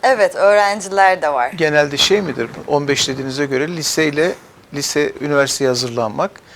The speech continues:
Speaker 2: ya da
Speaker 1: Evet.
Speaker 2: üniversitede okuyunca, e, kariyer koçluğu gibi de bir şeyler galiba, değil mi? Doğru mu?
Speaker 1: Evet, o da var. Hatta şunu da eklemeliyim.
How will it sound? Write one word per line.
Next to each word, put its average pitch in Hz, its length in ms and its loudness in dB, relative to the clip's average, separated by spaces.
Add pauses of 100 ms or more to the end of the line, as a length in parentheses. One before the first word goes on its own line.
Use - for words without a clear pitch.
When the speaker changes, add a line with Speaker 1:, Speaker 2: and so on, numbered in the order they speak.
(200)
Speaker 2:
ya - 20 4 (100)
da 143 40 4
Speaker 1:
Evet. 151 100 2
Speaker 2:
üniversitede 147 460 0
okuyunca, 151 560 -2 (720)
e, 135 260 -4
kariyer 139 440 2
koçluğu 139 360 -4
gibi 113 340 -8
de 98 120 -8
bir - 60 -6
şeyler 101 260 -2
galiba, 101 380 -8 (100)
değil 208 120 -4
mi? 127 120 -10
Doğru 131 240 -6
mu? 156 60 -10 (260)
Speaker 1:
Evet, 220 480 2
o 233 140 0
da 226 140 2
var. 294 200 6
Hatta 269 420 2
şunu 262 280 -6
da 254 100 4
eklemeliyim. 202 760 -4